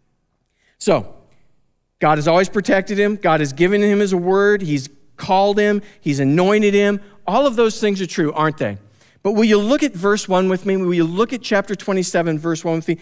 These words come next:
just for a quick moment? Because there's something here that happened. David is this wonderful guy that has this wonderful relationship with the Lord,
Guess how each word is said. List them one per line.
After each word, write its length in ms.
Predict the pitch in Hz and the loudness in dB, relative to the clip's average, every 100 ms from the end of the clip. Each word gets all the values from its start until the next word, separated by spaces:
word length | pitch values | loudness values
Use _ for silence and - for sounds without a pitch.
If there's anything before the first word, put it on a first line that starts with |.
| - _ | -10 _
just 260 | 175 190 - | -4 -4 -4
for 180 | 170 | -4
a 40 | 143 | -4
quick 300 | - 156 156 | -4 -6 -4
moment? 360 | 139 147 165 - _ _ _ _ _ _ _ _ - | -4 -4 -6 -12 _ _ _ _ _ _ _ _ -2
Because 220 | 170 190 | 2 2
there's 180 | 180 - | 0 0
something 420 | 220 247 254 220 | -2 -2 -2 0
here 240 | 202 202 | 2 2
that 140 | 185 165 | 0 -2
happened. 560 | 156 151 143 101 92 _ _ _ _ _ _ _ - - | 0 0 -2 -10 -14 _ _ _ _ _ _ _ -20 -10
David 500 | 156 208 240 247 240 | 0 2 2 0 0
is 200 | 220 160 | -2 -2
this 220 | 170 160 | -4 -4
wonderful 720 | 165 156 180 220 240 220 220 202 | -6 -4 -2 0 -2 -6 -8 -6
guy 500 | 165 139 120 104 98 | -4 -2 -4 -8 -8
that 140 | 151 | -4
has 180 | 170 160 | -2 -2
this 160 | 151 | -6
wonderful 640 | 160 160 190 240 226 226 214 | -6 -2 0 -2 -4 -4 -2
relationship 760 | 202 185 190 190 175 - 175 | 0 0 -2 -4 -6 -6 -6
with 140 | 180 - | -8 -8
the 80 | |
Lord, 500 | 170 160 156 131 113 | -8 -4 -4 -4 -6